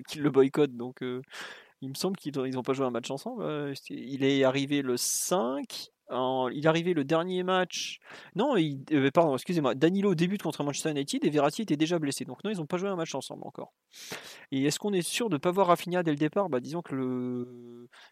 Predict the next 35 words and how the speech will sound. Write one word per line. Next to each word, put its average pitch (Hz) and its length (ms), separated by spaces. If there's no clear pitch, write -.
Comment 123 160
dire, - 200
l'état 143 640
physique 170 320
de 147 100
Rafinha 156 640
jusque-là 135 540
n'a 135 160
pas 147 180
laissé 143 320
penser 139 460
qu'il, 127 340
euh, 120 320
qu'il 127 160
était 120 160
en 131 120
mesure 135 420
de... 117 580
de 123 80
débuter. 135 460
Et 139 40
je 131 140
pense 160 260
que - 100
Tourelle 147 360
préfère 135 320
le 135 120
garder 143 380
une 131 260
demi-heure, 147 500
euh, 120 160
à 123 100
fond 156 380
plutôt 139 300
que 127 420